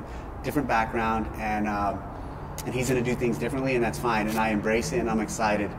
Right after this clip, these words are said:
I'm excited to see where he takes it. Am I gonna challenge him? Yeah. Am I gonna try to, there's some stuff that I think should be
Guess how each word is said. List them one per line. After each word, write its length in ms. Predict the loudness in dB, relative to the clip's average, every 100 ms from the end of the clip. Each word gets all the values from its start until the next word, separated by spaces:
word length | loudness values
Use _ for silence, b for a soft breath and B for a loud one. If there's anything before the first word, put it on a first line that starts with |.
| -8 2
I'm 120 | 2
excited 440 | 4 4 4 2
to 100 | -2
see 280 | -2 2 0 0 B B
where 120 | -2 0
he 100 | 0
takes 300 | -2 -4 -6
it. 80 | -8 B B B -2
Am 140 | 0
I 80 | 4
gonna 160 | 2
challenge 420 | 2 2 2 2 4
him? 120 | 4
Yeah. 200 | 4 4
Am 80 | 2
I 80 |
gonna 160 | 0 0
try 240 | 0 2
to, 260 | 4 4 2
there's 180 | 2 0
some 160 | 2 0
stuff 240 | 0 -2
that 100 | 0
I 60 | 0
think 180 | 0 -2
should 160 | 0
be 120 | 0